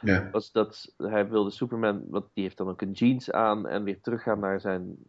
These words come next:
Speaker 2: roots van Superman
Speaker 1: Hm.
Speaker 2: als een soort van hero of the people, eigenlijk een soort van socialistische superheld of zoiets
Speaker 1: Ja.
Speaker 2: raars. Maar dan op zijn Amerikaans.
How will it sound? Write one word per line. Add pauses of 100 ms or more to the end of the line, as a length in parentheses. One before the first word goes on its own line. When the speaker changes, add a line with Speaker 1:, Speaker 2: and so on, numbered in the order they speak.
(220)
Speaker 2:
roots
van
Superman
Speaker 1:
Hm.
Speaker 2:
als
een
soort
van
hero
of
the
people,
eigenlijk
een
soort
van
socialistische
superheld
of
zoiets
Speaker 1:
Ja.
Speaker 2:
raars. (720)
Maar
dan
op
zijn
Amerikaans.